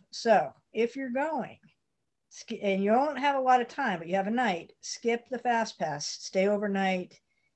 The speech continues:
at Cedar Point. They've got a big historic hotel. I don't know if it's historic, but it looks kinda historic. A big, nice hotel you could stay in. I think they had camping options. They had these funky little cabins. They had all sorts of cool stuff. So that's kind of my,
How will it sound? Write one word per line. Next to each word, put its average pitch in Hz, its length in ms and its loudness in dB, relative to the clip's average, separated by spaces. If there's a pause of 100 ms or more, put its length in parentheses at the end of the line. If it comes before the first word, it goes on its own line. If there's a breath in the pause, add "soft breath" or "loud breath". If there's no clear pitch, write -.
(220)
at 180 260 2
Cedar 180 220 -4
Point. 156 460 -14
They've 190 140 0
got 190 140 4
a 175 40 2
big 190 200 2
historic 196 480 0
hotel. 202 340 -4
I 180 100 -4
don't 196 100 0
know 185 60 0
if - 80 -10
it's 156 100 -12
historic, 160 360 -8
but 185 100 0
it 240 60 2
looks 277 220 0
kinda 160 220 -10
historic. - 400 -14
A - 40 -16
big, 175 140 -6
nice 170 200 -8
hotel 202 280 -4
you 214 140 0
could 214 160 -8
stay 214 260 -4
in. 208 300 -6 (800)
I 196 140 -2
think 202 180 -2
they 202 80 2
had 170 140 0
camping 220 400 -2
options. 196 560 -2
They 180 80 -4
had 156 120 -2
these 156 100 -10
funky 185 300 -6
little 165 180 -6
cabins. 185 560 0
They 180 60 -4
had 190 80 2
all 220 100 6
sorts 233 240 -6
of 196 80 -10
cool 175 220 -6
stuff. - 260 -8 (160)
So - 140 -8
that's 277 240 2
kind 349 200 -10
of 285 120 -6
my, 190 400 -2